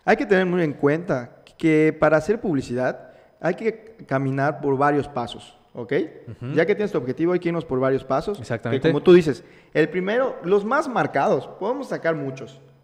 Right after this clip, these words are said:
Speaker 1: pero los más marcados pode-, podi-, podemos decir que son tres, ¿ok? El primero es el de reconocimiento,
Speaker 2: Así
Speaker 1: como
Speaker 2: es.
Speaker 1: tú dices. El siguiente es de consideración. No se preocupen, ahorita vamos a explicar qué es cada uno.
Speaker 2: Claro.
Speaker 1: Y el siguiente es de adquisición,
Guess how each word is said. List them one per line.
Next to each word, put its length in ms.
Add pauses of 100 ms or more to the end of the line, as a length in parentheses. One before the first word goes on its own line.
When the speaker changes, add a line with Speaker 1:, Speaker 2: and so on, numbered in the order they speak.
Speaker 1:
pero 160
los 200
más 180
marcados 340
pode-, 260
podi-, 300
podemos 300
decir 120
que 80
son 200
tres, 360 (380)
¿ok? 180
El 300
primero 320
es 80
el 140
de 80
reconocimiento, 640
Speaker 2:
Así 100
Speaker 1:
como 120
Speaker 2:
es. 40
Speaker 1:
tú 80
dices. 420 (440)
El 120
siguiente 760
es 100
de 160
consideración. 760 (320)
No 200
se 100
preocupen, 400
ahorita 260
vamos 180
a 20
explicar 580 (320)
qué 160
es 100
cada 260
uno. 360
Speaker 2:
Claro. 300 (180)
Speaker 1:
Y 80
el 80
siguiente 640
es 140
de 80
adquisición, 640